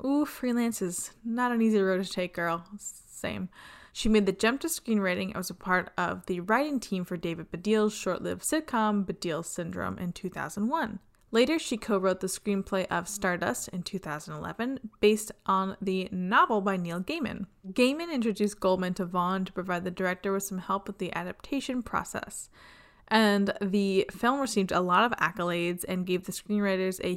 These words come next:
Hugo Award for Best Dramatic Presentation. After Stardust, Goldman became a frequent collaborator of director Matthew Vaughn, co-writing the next films of comic book adaptations Kick-Ass and X-Men First Class. She continued to work in adaptations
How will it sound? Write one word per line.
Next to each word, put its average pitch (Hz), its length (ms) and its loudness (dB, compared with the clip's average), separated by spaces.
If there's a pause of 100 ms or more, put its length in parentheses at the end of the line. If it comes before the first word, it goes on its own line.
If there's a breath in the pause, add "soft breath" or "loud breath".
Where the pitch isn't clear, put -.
Hugo 330 300 2
Award 180 360 0
for 190 80 -4
Best 175 340 -2
Dramatic 170 520 -2 (100)
Presentation. 196 800 -4 (380)
After 220 300 4
Stardust, 170 560 0
Goldman 269 360 2
became 208 320 -2
a 180 60 -2
frequent 226 540 -2
collaborator 180 720 -2
of - 200 -8
director 180 360 -2
Matthew 175 440 -4
Vaughn, - 480 -4
co-writing 185 600 0
the 170 80 -6
next 226 320 -6
films 185 400 -6
of - 160 -10
comic 277 280 -4
book 190 220 0
adaptations - 840 -10
Kick-Ass 202 580 -2 (120)
and 190 320 -4
X-Men 170 400 -8
First - 260 -12
Class. - 480 -10 (460 soft breath)
She - 140 -6
continued 254 340 0
to 330 100 0
work 175 300 -2
in 214 180 2
adaptations - 760 -6